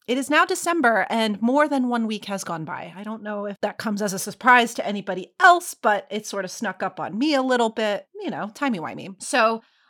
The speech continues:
I went out of my way to pick up a new case of Nixie because I didn't just have, you know, a case of Nixie sitting in my house for six months. It's delicious. I,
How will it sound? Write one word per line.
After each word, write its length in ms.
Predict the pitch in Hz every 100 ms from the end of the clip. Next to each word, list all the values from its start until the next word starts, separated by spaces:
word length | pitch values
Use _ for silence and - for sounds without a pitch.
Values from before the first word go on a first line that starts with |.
| -
I 260 | 269 359 392
went 220 | 359 294
out 160 | 262 262
of 100 | 254
my 140 | 226
way 300 | 214 214 208
to 320 | 208 233 202
pick 300 | 196 247 240
up 120 | 220 -
a 120 | 214
new 180 | 277 381
case 300 | - 175 180
of 120 | 160
Nixie 360 | 160 - 165
because 240 | 180 202 202
I 40 |
didn't 240 | 214 220 220
just 180 | 208
have, 540 | - 180 165 175 196 - _
you 160 | 220 202
know, 260 | 147 160
a 60 | 190
case 300 | - 190 -
of 60 |
Nixie 280 | 220 285 -
sitting 260 | 180 185 180
in 40 |
my 80 | 165
house 200 | 233 302
for 100 | 165
six 240 | 160 156
months. 200 | 147 160
It's 160 | 165 -
delicious. 420 | 214 269 - 160
I, 220 | - 165